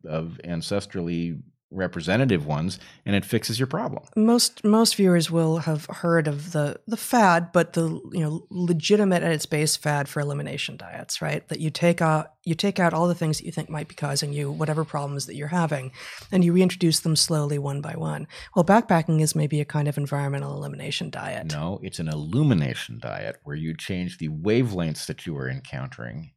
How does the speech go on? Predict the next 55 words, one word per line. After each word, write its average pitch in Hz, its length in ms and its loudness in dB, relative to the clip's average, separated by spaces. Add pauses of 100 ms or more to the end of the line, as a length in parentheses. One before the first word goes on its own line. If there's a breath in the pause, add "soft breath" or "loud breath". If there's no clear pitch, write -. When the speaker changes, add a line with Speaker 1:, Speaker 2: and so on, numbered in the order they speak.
Speaker 1:
and 71 360 -6
Speaker 2:
It's 180 200 2
an 180 80 4
environmental 190 560 6
elimination 165 600 2
diet 143 400 -2
that 156 140 -2
actually 160 460 0
takes 160 340 0
out 151 240 4
all 170 300 8
of 175 100 6
the 180 80 8
novel 160 400 6
things 147 480 -4
of 151 180 -10
modern 160 280 -2
life, 151 400 -4 (720)
with - 100 -2
the 190 60 6
exception 180 380 4
of 160 80 2
what 175 120 2
you 165 120 0
have 156 120 -2
brought 165 220 2
with 208 220 0
you. 165 280 -2 (280 loud breath)
And 180 120 4
you 160 80 2
can 160 140 0
see 165 280 4
if 156 140 4
you 156 100 2
get 156 160 -2
healthy. 160 340 0
I - 20 -6
mean, 156 140 -2
the 156 80 0
pun 190 220 4
is 160 120 6
cute, 170 380 0
but 165 100 0
it 156 80 -2
actually 151 380 -2
really, 160 520 2
Speaker 1:
<laughs> 165 60 -2
Speaker 2:
um, 147 320 -6
Speaker 1:
Very 175 200 0
Speaker 2:
really 175 100 4
diminishes 170 500 4
the - 80 -6
Speaker 1:
disruptive. - 120 -6
Yeah, - 80 0
Speaker 2:
point. 123 140 -4